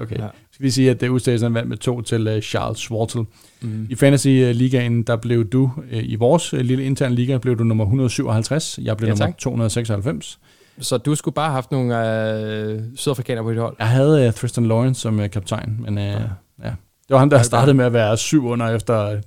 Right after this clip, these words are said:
Speaker 1: de første ni, og så gik han syv over på bag ni eller sådan noget.
Speaker 2: Hmm, okay,
Speaker 1: Så,
Speaker 2: det er god.
Speaker 1: anyways, det er golf,
Speaker 2: Ja.
Speaker 1: ikke?
Speaker 2: Jo.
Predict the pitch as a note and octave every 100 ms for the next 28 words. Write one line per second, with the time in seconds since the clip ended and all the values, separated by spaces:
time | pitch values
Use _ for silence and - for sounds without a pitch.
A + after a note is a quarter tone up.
0 | _ B2 A#2 A#2+ C3 C3 A#2+ A2+ A2 A2
1 | A2+ G#2+ B2+ A2 A2 A2 A2 A2 A2+ A2+
2 | A2+ A2 - - - - - _ G#2+ G#2+
3 | A#2 G2+ - A#2 - - - _ A#2+ G#2
4 | G2+ C3 D3+ - _ _ - G#2+